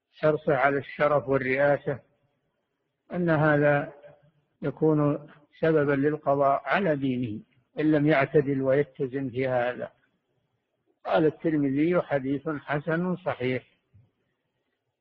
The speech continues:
كيف يكون حسن صحيح؟ لأن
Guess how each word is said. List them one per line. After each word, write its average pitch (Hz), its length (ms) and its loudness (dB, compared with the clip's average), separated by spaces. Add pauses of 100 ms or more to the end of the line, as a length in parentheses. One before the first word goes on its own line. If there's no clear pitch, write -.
(220)
كيف 208 240 2
يكون 160 560 6
حسن 175 520 -4 (240)
صحيح؟ 127 380 -4 (320)
لأن 156 480 -2